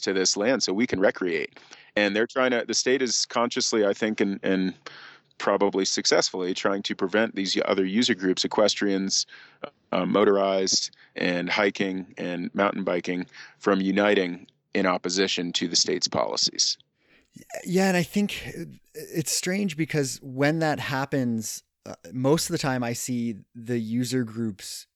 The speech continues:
Speaker 2: unite. But in, in this situation, the other user groups have kind of blamed mountain <laughs> biking as being the reason why they're no longer allowed.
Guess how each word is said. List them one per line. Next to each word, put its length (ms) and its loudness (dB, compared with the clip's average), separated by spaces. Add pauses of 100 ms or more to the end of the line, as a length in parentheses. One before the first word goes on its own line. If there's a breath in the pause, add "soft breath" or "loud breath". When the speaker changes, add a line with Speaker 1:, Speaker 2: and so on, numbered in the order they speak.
(160)
Speaker 2:
unite. 800 -2
But 140 -4
in, 240 -2
in 180 -4
this 160 -2
situation, 840 -4 (100)
the 180 -4
other 180 0
user 300 0
groups 300 -4
have 160 -8
kind 240 -4
of 200 -6 (480 soft breath)
blamed 580 2
mountain 360 -2
<laughs> 120 -6
biking 560 -8 (720 soft breath)
as 200 0
being 300 2
the 100 -2
reason 460 -2
why 580 -4
they're 260 6
no 140 4
longer 360 -6
allowed. 440 -12